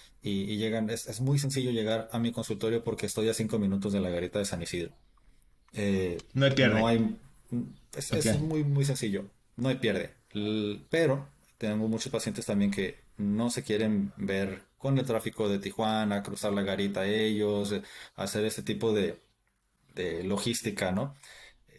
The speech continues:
Speaker 1: Y tengo uno, una persona que se
Speaker 2: Ok.
Speaker 1: dedica a transportarlos. Entonces ahorita es algo muy sencillo para mí. Si el paciente no quiere cruzar su carro, eh, pues nada más lo pongo en contacto con,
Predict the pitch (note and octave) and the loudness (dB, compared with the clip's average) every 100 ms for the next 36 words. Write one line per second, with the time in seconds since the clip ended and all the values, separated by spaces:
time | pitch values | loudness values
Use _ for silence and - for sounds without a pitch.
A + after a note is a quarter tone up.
0 | _ - A#2+ A2+ A2+ A#2 A2 A#2 A#2 A#2+ | _ -4 0 2 0 -2 -2 0 2 0
1 | A2 A2 A#2 A#2 G#2+ A#2 A#2 G#2+ A2 G2+ | 0 -2 -2 -2 -2 -2 -2 0 2 4
2 | A2 A2 G2 F#2+ F#2+ F#2+ - G2 F#2+ - | 4 4 2 -2 -6 -6 -6 -2 -2 -4
3 | - - _ - - G2 G2+ G3+ F#2 - | -8 -18 _ -20 -18 -6 -4 -2 -2 0
4 | G3+ G3+ - _ _ _ - F#2+ - G#2+ | -2 -2 -8 _ _ _ -6 -4 -2 0
5 | G#2 A2 A2+ A2+ A2 G#2+ G#2+ A2+ D3+ F#3 | 2 0 0 -2 -2 0 0 -2 0 0
6 | C#3 - G#2 A2 A#2 A2 A2+ A2 G#2 G2+ | -2 -2 -2 -2 -2 -2 0 -2 -2 -4
7 | G#2+ A2 - A2 A2+ B2+ C#3 - _ _ | -2 -2 0 2 2 2 -2 -8 _ _
8 | - F#2+ - _ C#3 C#3 A#2 A2+ G#2+ G#2+ | -14 -14 -16 _ -2 0 2 2 0 -2
9 | G#2+ A2 _ _ A2 G#2+ G#2 A2+ A2+ A2 | -8 -12 _ _ -4 -4 0 2 2 2
10 | G2+ G#2+ A2 A2 G#2+ G2 | 0 0 -2 -2 0 -2